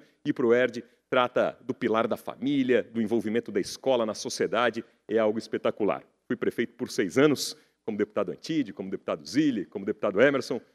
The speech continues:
com certeza, eles, nas suas agendas, priorizavam o Proerd como eu priorizei na minha.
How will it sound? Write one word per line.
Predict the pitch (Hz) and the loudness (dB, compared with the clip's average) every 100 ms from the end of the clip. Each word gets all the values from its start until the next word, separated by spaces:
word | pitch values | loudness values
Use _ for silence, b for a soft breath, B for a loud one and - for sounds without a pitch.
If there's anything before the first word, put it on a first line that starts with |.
| b | b
com | 120 | -4
certeza, | 117 110 123 110 | -2 0 2 2
eles, | 123 107 | 2 0
nas | 104 | -2
suas | - 107 | -2 0
agendas, | 98 110 123 95 | 0 0 -2 -4
priorizavam | - 131 135 104 104 123 127 | -4 0 0 0 0 0 0
o | |
Proerd | - 107 131 120 120 | 0 4 4 2 -2
como | 120 | -2
eu | 120 | -2
priorizei | - 117 110 113 | 0 0 2 0
na | 113 | 0
minha. | 101 139 131 | 2 0 0